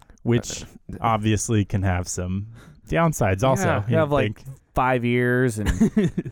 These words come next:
Speaker 1: Uh-huh. In the, in the, <laughs> yeah, in the early, you're healthy for, you know, thirty minutes.
Speaker 2: Yeah. <laughs>
Speaker 1: Um, early nineteen hundreds, they had water that was radioactive that they would use to cure men-, cure, quote unquote,
Speaker 2: Mm-hmm.
Speaker 1: mental illness and,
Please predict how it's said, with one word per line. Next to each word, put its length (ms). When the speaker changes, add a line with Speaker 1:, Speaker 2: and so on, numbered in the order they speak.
Speaker 1:
Uh-huh. 300
In 220
the, 280
in 160
the, 80
<laughs> 20
yeah, 220
in 160
the 120
early, 280
you're 140
healthy 400
for, 380
you 80
know, 220
thirty 180
minutes. 220
Speaker 2:
Yeah. 220
<laughs> 440
Speaker 1:
Um, 420
early 220
nineteen 340
hundreds, 640
they 520
had 540
water 320
that 140
was 160
radioactive 800
that 120
they 100
would 160
use 400
to 140
cure 380
men-, 260
cure, 380
quote 200
unquote, 240
Speaker 2:
Mm-hmm. 180
Speaker 1:
mental 340
illness 540
and, 480